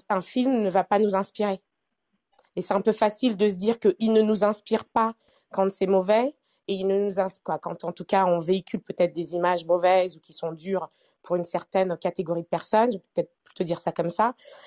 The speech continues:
Et quand ça nous met en valeur, du coup, ça nous inspire. Donc je trouve que c'est un peu... Euh, bizarre, parce qu'a priori, euh, l'inspiration, ça dépend aussi de l'âge que tu as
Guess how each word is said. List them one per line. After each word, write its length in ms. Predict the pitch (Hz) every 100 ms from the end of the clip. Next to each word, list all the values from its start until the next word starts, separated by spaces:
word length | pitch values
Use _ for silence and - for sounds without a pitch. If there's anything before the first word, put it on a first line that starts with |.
| - _ _ _ _ -
Et 140 | 233
quand 180 | 233 254
ça 140 | 254
nous 120 | 226 226
met 100 | 220
en 80 |
valeur, 440 | 220 208 214 240 269
du 160 | 196
coup, 540 | 190 - 247 262 285 349 _ _
ça 160 | -
nous 200 | 214 220
inspire. 480 | 220 - - 226 220 190
Donc 180 | 175
je 40 | -
trouve 140 | 233
que 120 | -
c'est 140 | 208 190
un 140 | 185
peu... 300 | 180 240 233
Euh, 600 | 196 185 180 180 180 175 175 _ _ _ -
bizarre, 460 | 175 196 202 226 294
parce 140 | 180 -
qu'a 120 | 175
priori, 500 | - 185 185 214 220
euh, 260 | 170 170 165 _ - -
l'inspiration, 580 | 180 - 190 175 - 196
ça 140 | 175
dépend 320 | 170 170 196
aussi 300 | 190 - 214
de 120 | 180
l'âge 300 | 175 185 214
que 80 | -
tu 180 | 190 -
as 140 | 202